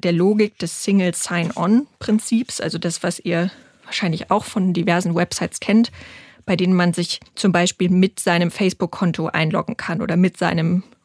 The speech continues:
Google-Konto. Der Unterschied ist aber, bei Net I D gibt man seine Daten nicht an große U-S-Unternehmen weiter, sondern eben an einen europäischen Anbieter, der verspricht,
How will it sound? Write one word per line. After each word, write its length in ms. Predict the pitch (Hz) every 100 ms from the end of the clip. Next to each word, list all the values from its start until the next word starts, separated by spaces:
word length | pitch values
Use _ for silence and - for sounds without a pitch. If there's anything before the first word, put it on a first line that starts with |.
| _
Google-Konto. 720 | 233 208 156 - 156 151 - - - _ _ -
Der 120 | 202
Unterschied 400 | 269 254 208 -
ist 120 | 190
aber, 300 | - 185 185 - - - _ _
bei 100 | 175
Net 220 | 170 254 -
I 140 | 208
D 280 | 208 220 226 - _ _ _
gibt 220 | 220 -
man 120 | 190
seine 220 | 185 185
Daten 340 | 175 175 190 190
nicht 220 | 208 -
an 100 | 180
große 320 | 175 180 -
U-S-Unternehmen 720 | 175 - 220 226 233 202 196
weiter, 260 | 180 190 190
sondern 240 | 180 175 -
eben 180 | 175
an 100 | 185
einen 160 | - 170
europäischen 600 | - 170 - 214 233 214
Anbieter, 560 | 196 196 208 - 196 208 - _ _ -
der 100 | 196
verspricht, 720 | 185 - - 185 - -